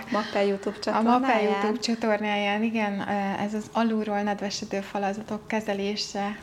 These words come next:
Speaker 2: egyszerűen a videó címe, és, ö, egy hat perces videóba lehet látni teljesen a, az éró pillanattól, amikor még a régi vakolat is ott van a, a, azon a, abban a szobában, hogy, hogy milyen lépésekből is áll ez egészen a festésig,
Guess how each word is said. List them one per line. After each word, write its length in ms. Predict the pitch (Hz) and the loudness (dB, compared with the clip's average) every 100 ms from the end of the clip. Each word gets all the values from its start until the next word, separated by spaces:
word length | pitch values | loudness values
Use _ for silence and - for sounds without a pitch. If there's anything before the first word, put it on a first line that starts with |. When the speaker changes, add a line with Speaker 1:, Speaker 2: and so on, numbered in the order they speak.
| - | -4
Speaker 2:
egyszerűen 760 | 214 208 - - 196 208 208 | -2 -2 -6 -8 -4 -4 -2
a 120 | 202 202 | -4 -2
videó 460 | 214 208 196 196 208 - | -2 -2 -2 -2 -6 -6
címe, 420 | 196 202 220 262 262 - - - - - | -4 0 2 2 0 -12 -16 -16 -12 -8
és, 260 | 202 - | -6 -4
ö, 40 | 185 196 196 | 0 0 0
egy 140 | 208 | -4
hat 220 | - 220 220 | -2 -4 -2
perces 440 | 196 196 208 - | -4 -4 -8 -6
videóba 440 | - 202 202 202 | -4 -2 -2 0
lehet 360 | 196 196 196 196 | 0 0 -2 -2
látni 720 | 190 196 202 208 202 202 196 202 | -4 -4 -4 -4 -2 -2 -6 -6
teljesen 640 | 208 202 202 - 196 196 | -4 -2 0 -2 -2 -4
a, 380 | 196 196 202 196 196 196 | -2 -2 -4 -4 -4 -2
az 120 | 208 | -2
éró 240 | 202 202 202 | -2 0 -2
pillanattól, 720 | 208 208 202 196 196 196 196 | 0 0 0 0 -2 -4 -4
amikor 340 | 202 202 196 | -4 -4 -6
még 220 | 190 196 196 | -4 -2 -2
a 40 | |
régi 260 | 202 190 196 | -4 -4 -4
vakolat 420 | 196 196 185 190 | -4 -4 -4 -4
is 140 | 202 | -6
ott 180 | 202 202 | -6 -8
van 220 | 202 196 202 | -6 -4 -4
a, 280 | 202 208 202 - - - - - - | -4 -6 -8 -12 -14 -16 -18 -14 -6
a, 140 | 202 - | -6 -4
azon 300 | 208 202 208 | -4 -4 -4
a, 260 | 202 202 196 | -4 -4 -6
abban 280 | 202 202 196 | -4 -2 -4
a 60 | |
szobában, 760 | 196 208 208 220 220 220 208 208 | -4 -4 -2 -2 -2 -2 -2 -2
hogy, 280 | 202 196 - | -4 -6 -6
hogy 260 | 196 208 | -4 -2
milyen 240 | 214 214 202 | 0 0 0
lépésekből 680 | 202 202 196 196 202 196 196 | -2 -4 -4 -4 -4 -4 -2
is 220 | 202 - | -2 -2
áll 180 | 202 202 | 0 0
ez 140 | 208 | -2
egészen 460 | 196 190 196 - 196 | -4 -4 -6 -6 -4
a 80 | 196 | -4
festésig, 920 | - 196 - - 190 190 196 196 - | -4 -4 -4 -4 -4 -2 -4 -4 -8